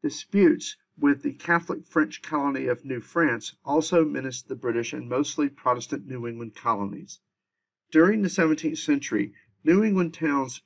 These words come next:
parceled out land to individual families. In most cases, the original settlers practiced partible inheritance.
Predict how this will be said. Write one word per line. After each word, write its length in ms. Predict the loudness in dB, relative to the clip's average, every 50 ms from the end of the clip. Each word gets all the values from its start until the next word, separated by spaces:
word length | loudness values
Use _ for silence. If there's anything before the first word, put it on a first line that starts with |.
| _
parceled 540 | -2 0 0 0 0 0 -2 -2 -2 -2 -4
out 320 | -4 -4 -2 -2 -4 -6 -14
land 320 | -12 -8 -6 -6 -8 -8 -8
to 140 | -10 -10
individual 520 | -10 -8 -8 -4 -4 -4 -4 -6 -8 -12 -10
families. 580 | -8 -6 -6 -4 -4 -6 -8 -10 -14 -18 -20 -20 _ _ _ _ _ _ _
In 140 | -8 -4 -2
most 280 | 0 0 0 -2 -4 -4
cases, 540 | 0 2 2 2 2 -2 -6 -12 -12 -16 -20 _ _ _ _ _ -2
the 100 | 0 0
original 420 | 2 2 2 2 2 0 0 0
settlers 520 | 0 0 -2 -2 0 0 0 0 0 -2
practiced 640 | -4 _ -4 -4 -4 -4 -4 -6 -6 -6 -6 -8 _ _ _ _
partible 500 | _ 0 2 2 4 2 2 0 0 -2
inheritance. 800 | -4 -8 -12 -8 -6 -4 -2 -2 -4 -6 -10 -14 -18 -18 -20 -20